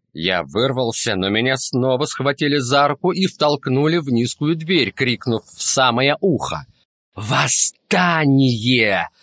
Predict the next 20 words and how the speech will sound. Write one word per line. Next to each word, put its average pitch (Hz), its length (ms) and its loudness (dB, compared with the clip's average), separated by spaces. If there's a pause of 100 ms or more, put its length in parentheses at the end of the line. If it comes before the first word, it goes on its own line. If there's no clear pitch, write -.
(120)
Спасайтесь, 165 920 0
повелитель!» 147 880 0 (540)
Очутился 226 760 0
я 220 180 2
в 190 60 0
лесном 185 500 2
уединённом 160 840 2
домике 113 680 0
травницы. 127 920 -4 (920)
Не 98 180 0
успел 156 480 0
я 143 180 0
как 151 180 -2
следует 151 520 -2
прийти 135 520 -2
в 180 60 -4
себя, 202 380 0
как 196 280 -2
дверь 147 280 0
открылась, 180 680 -2